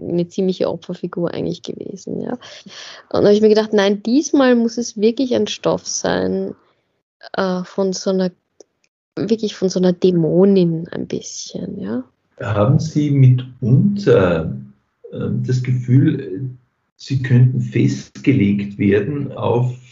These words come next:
Speaker 2: so Stoffe oder Romane rund um historische Figuren oder rund um historische Stoffe?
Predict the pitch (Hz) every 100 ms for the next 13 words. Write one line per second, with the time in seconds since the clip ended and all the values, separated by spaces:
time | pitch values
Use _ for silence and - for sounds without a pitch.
0 | - _ - 131 127 - 113 127 127 127
1 | 107 104 101 95 92 104 120 101 117 -
2 | 143 104 104 - 107 101 127 123 - 104
3 | - 101 107 117 139 123 104 98 104 127
4 | 104 104 101 - - _ 127 - 98 92
5 | 101 - 127 - 131 131 131 -